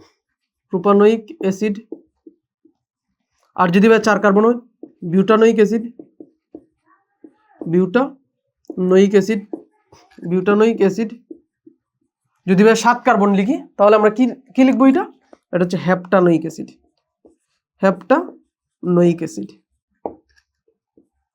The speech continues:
দেখো, এগুলা কিন্তু একেবারে ইজি, তাই না? Just তুমি কি করবা, অ্যালকাইল মূলকটা, এজন্য অ্যালকাইল মূলকের ভিডিও তোমাকে দেখতে হবে। এই অ্যালকাইল মূলকের সাথে just একটা সি ডাবল এইচ তুমি যুক্ত করে দিবা, that's it। আর প্রথম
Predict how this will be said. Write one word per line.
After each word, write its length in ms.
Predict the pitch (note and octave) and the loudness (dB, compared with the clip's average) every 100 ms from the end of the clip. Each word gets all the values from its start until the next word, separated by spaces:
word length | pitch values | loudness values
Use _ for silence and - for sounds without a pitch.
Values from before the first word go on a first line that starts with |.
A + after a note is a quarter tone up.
| - _ _ _ _ - - | -20 _ _ _ _ -20 -2
দেখো, 180 | F3+ A#3+ | 2 2
এগুলা 240 | A#3 A3+ | 4 4
কিন্তু 220 | A#3+ B3 B3+ | 4 2 2
একেবারে 360 | G#3 G3+ F#3+ | 4 4 4
ইজি, 200 | F3 C#3+ - - | 2 -4 -12 -2
তাই 140 | G#3 | 2
না? 160 | C#4+ F4 - _ _ - | 2 -2 -10 _ _ -2
Just 160 | A3+ A#3 | -2 0
তুমি 140 | A3+ A3+ | 0 2
কি 100 | C4 | 2
করবা, 320 | C#4+ C4+ - | 2 0 0
অ্যালকাইল 460 | G#3+ G#3 G#3 B3+ C4 | 2 2 2 2 4
মূলকটা, 400 | C4+ C#4 C#4 C4 | 4 2 2 0
এজন্য 260 | G#3+ A3+ B3 | 2 4 4
অ্যালকাইল 340 | A3 G#3+ A#3+ | 2 2 2
মূলকের 280 | B3 B3+ B3+ | 2 0 -2
ভিডিও 240 | A#3+ A#3+ | 0 0
তোমাকে 220 | G#3 G#3 | 0 0
দেখতে 240 | G3+ G3 A3+ | 0 0 -2
হবে। 120 | B3 - _ _ - | -4 -10 _ _ 0
এই 100 | G#3 | 2
অ্যালকাইল 380 | G#3 G3+ A#3 B3 | 4 2 2 4
মূলকের 320 | C4 C#4 C#4 | 4 2 0
সাথে 220 | C4 B3 | -2 -2
just 280 | A3 C#4+ - _ _ _ | 0 0 0 _ _ _
একটা 520 | G#3 G#3 - D4+ E4+ | -4 -4 -2 0 0
সি 220 | E4+ - | -2 -2
ডাবল 320 | G3+ F#3+ G#3 A3 | 0 4 4 4
এইচ 280 | A#3 A#3 - | 0 -2 -6
তুমি 160 | A#3+ A3+ | -4 -2
যুক্ত 220 | C4 C4+ | -2 -2
করে 220 | B3+ B3 | 0 2
দিবা, 200 | B3+ E4 - _ F3 | 2 -2 -4 _ -2
that's 280 | F3+ F3+ - | 0 0 -4
it। 100 | D#3+ _ _ - | -12 _ _ -8
আর 160 | - E3+ | -2 -2
প্রথম 400 | - A3+ A3 | 0 0 2